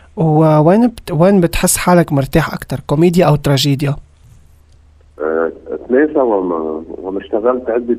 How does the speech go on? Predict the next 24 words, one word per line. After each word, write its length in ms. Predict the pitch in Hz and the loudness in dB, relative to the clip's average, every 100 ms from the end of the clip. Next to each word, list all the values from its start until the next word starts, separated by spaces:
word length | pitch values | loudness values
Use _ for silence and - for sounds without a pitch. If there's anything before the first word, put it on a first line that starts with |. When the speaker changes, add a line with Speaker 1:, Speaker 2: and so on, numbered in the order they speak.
| - | -4
Speaker 2:
آه، 440 | 92 85 80 67 - | -4 -2 -2 -4 -6
أشياء. 360 | - 80 78 | -8 -6 -6
أنا 120 | 78 | -6
Speaker 1:
مزبوط. 340 | 78 156 160 - | -4 -4 -2 -4
Speaker 2:
مثلًا 100 | - | -8
أخرجت 420 | - 92 90 - | -8 -4 -4 -4
مسرحية 560 | 85 - 71 82 82 80 - | -10 -10 -12 -8 -8 -8 -8
كوميدية 600 | - 73 76 78 78 76 - _ _ - - - - - _ _ - | -10 -10 -10 -8 -6 -8 -12 _ _ -20 -20 -20 -20 -20 _ _ -2
كانت 220 | 82 - | -2 -2
كتير، 400 | - 98 90 85 | -6 -2 2 2
آه، 280 | 76 71 67 - - | 2 0 -4 -10 -10
ناجحة، 560 | 78 80 - - 73 101 - _ _ _ _ _ _ _ _ _ _ _ | -2 -2 -2 -6 -10 -10 -18 _ _ _ _ _ _ _ _ _ _ _
ومثلت، 1500 | 76 78 78 82 82 80 82 80 80 87 - 104 113 110 98 | -6 -2 2 2 4 2 0 -2 -2 -6 -4 -2 -2 -2 -2
آه، 220 | 82 78 73 | -2 -2 -4
كوميديا 640 | 76 80 73 76 76 80 - | -8 -8 -10 -8 -8 -10 -14
كمان 320 | 71 80 98 92 | -12 -4 -4 -4
كانت، 460 | 85 78 76 - 73 | -8 -10 -12 -18 -12
آه، 380 | 60 50 57 67 - | -8 -6 -8 -10 -10
حلوة. 380 | 78 67 76 - - - | -8 -8 -8 -12 -18 -14
أساسًا 380 | - 127 123 117 | -6 -6 -4 -6
الكوميديا 640 | 101 - 101 110 110 107 | -6 -6 -6 -6 -4 -4
بلبنان، 760 | - 95 90 92 98 92 87 - - | -4 -8 -8 -8 -8 -8 -14 -16 -12
بلبنان 520 | 85 87 82 95 92 | -10 -10 -8 -10 -10
أو 180 | - | -10